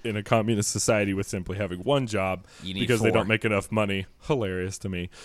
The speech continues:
Speaker 1: So you have to have four jobs. That's right. They worked at all four, but <laughs> we have it on good authority that they contracted it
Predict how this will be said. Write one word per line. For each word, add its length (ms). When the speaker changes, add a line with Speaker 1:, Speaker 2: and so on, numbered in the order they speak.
Speaker 1:
So 140
you 80
have 140
to 80
have 120
four 200
jobs. 280
That's 200
right. 180
They 80
worked 300
at 80
all 220
four, 500
but 420
<laughs> 280
we 80
have 140
it 60
on 120
good 220
authority 460
that 200
they 80
contracted 800
it 180